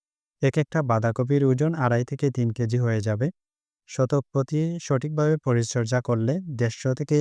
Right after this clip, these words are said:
একশো আশি কেজি এবং হেক্টর প্রতি পঁচাত্তর থেকে আশি টন ফলন সংরক্ষণ করতে পারব। বাঁধাকপি গাছে অন্যতম একটা সমস্যা হচ্ছে লেদা পোকার আক্রমণ। এই পোকাগুলা বাঁধাকপির পাতাগুলা ছিদ্র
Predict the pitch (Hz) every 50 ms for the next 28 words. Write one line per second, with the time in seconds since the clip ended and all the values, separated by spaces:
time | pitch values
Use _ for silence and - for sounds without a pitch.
0 | 151 151 139 123 - - - 131 123 120 117 - - 151 143 131 131 123 127 135
1 | 127 117 107 117 113 113 117 120 _ _ _ _ _ _ _ _ _ _ - 127
2 | 127 - _ - 151 151 - - 165 160 - 170 175 170 _ _ - 127 120 -
3 | 147 147 - - 156 151 143 - _ _ _ - 147 143 131 147 143 147 139 -
4 | _ - 127 127 120 - - 156 147 170 160 170 156 - 127 120 117 120 120 120
5 | - 131 117 113 113 110 - - 139 131 - 120 113 - 123 113 - 117 107 104
6 | 104 107 107 - _ _ _ _ _ _ _ _ _ _ - 110 110 107 104 113
7 | 110 - - 139 160 160 165 160 156 - - 156 135 120 120 120 123 117 131 127
8 | 131 131 127 - - 139 135 131 - - 120 113 113 113 - - 135 123 113 -
9 | 147 135 120 117 110 104 113 110 - - 120 - 143 135 120 - - 120 117 117
10 | 143 175 202 - _ _ - 143 131 139 143 - 147 143 156 151 143 151 151 156
11 | 156 180 - _ _ _ _ _ _ _ _ _ - 120 113 113 117 - 123 117
12 | 127 143 143 - - 120 117 131 123 123 131 135 135 - - 127 120 - -